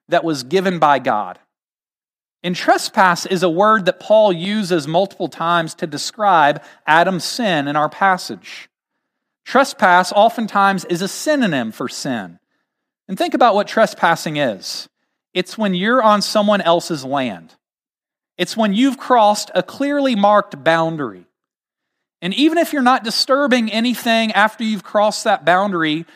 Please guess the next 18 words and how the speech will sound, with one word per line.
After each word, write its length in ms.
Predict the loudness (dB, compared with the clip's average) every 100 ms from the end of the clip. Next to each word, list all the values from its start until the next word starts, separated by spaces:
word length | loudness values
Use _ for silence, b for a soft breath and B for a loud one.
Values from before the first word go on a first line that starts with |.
| b
you 160 | -10 -6
are 60 | -4
trespassing. 840 | -2 -2 -2 -6 -6 -6 -10 -20 _ _ _ _ _ _ _ _ _ -4
And 120 | 0
that's 220 | 0 0
what 140 | 0
Adam 400 | 4 4 4 2
did, 240 | 0 0 0
according 420 | 0 0 0 0
to 60 | -2
Paul. 320 | 2 4 4
He 100 | -2
crossed 540 | -4 2 2 0 -4
a 40 | -2
boundary. 800 | 2 2 2 0 -2 -4 -6 -12 b b
He 160 | -4 0
willfully 640 | 2 2 2 -2 -2 -2
trespassed 800 | -2 0 0 0 2 2 2